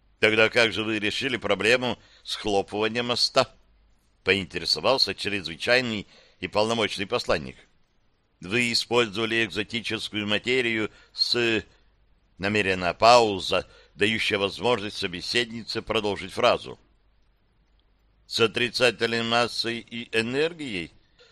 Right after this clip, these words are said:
Верно воспользовалась паузой Лазарева. Разумеется, нам хорошо известна эта гипотеза,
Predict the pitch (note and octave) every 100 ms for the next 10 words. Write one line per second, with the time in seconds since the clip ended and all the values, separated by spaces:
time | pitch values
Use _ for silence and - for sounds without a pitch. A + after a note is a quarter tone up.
0 | _ _ A2+ B2+ A#2+ A#2 A2+ - - C3
1 | G#2 A#2 A#2 - - A#2 G#2 G2+ A2+ A#2
2 | F#2 D#2+ D#2 C#2+ - _ _ _ _ _
3 | _ A#2+ A2+ G2 G#2 G2+ G#2 G2+ G2 -
4 | G2+ - - G#2 A#2 A#2 A#2+ C3 B2+ C3+
5 | F3 G3+ F#3+ G2 F#2 A#2+ D#3 D#3+ - E2
6 | F2